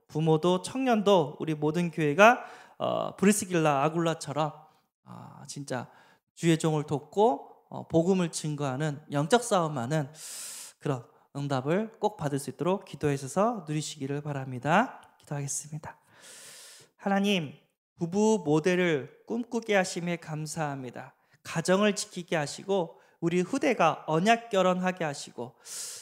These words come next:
우리가 가는 곳곳마다 죄를 사하고 사탄의 권세를 깨트리고, 어, 하나님을 만나 생명을 얻는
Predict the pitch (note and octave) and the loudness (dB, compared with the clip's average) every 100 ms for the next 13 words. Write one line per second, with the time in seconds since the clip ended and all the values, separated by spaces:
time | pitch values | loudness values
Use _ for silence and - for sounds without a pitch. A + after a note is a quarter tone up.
0 | - E3 F3+ F3+ F3+ F#3+ G#3+ G3+ E3+ D#3+ | -2 2 4 4 4 2 2 -2 -4 -4
1 | C#3 F#3 F3 - - _ - D#3+ E3+ F3 | 0 2 2 0 -12 _ -4 0 2 0
2 | E3 F3 E3 D3 B2+ - G3+ G#3+ G#3+ G3 | 0 0 0 -2 -8 -4 -4 0 0 2
3 | F#3 F#3 E3+ - A3+ - E3 D#3 G#3+ C#3+ | -2 -2 -6 -4 -6 -4 -8 6 6 6
4 | - - - - _ C3+ - C4+ B3+ A#3+ | 0 -18 -20 -20 _ -4 4 4 4 2
5 | G3+ D3+ D3 A#2+ - - C#4 C4+ A#3 G3+ | 0 -2 -4 -8 -10 -6 -4 0 2 2
6 | D3 D3+ G#3 F3+ | 2 2 0 0